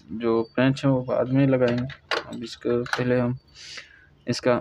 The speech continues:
ऑन खोल के देख लेते हैं कि ऑन हो पा रहा है कि नहीं हो पा रहा है। तो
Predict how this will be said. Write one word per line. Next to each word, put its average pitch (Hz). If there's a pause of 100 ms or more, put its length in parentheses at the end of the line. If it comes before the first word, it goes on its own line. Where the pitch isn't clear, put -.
ऑन 123
खोल 120
के 123
देख 120
लेते 123
हैं 131 (100)
कि 120 (100)
ऑन 113
हो 120
पा 120
रहा 117
है 135
कि 135
नहीं 120
हो 123
पा 113
रहा 117
है। 139 (1080)
तो 113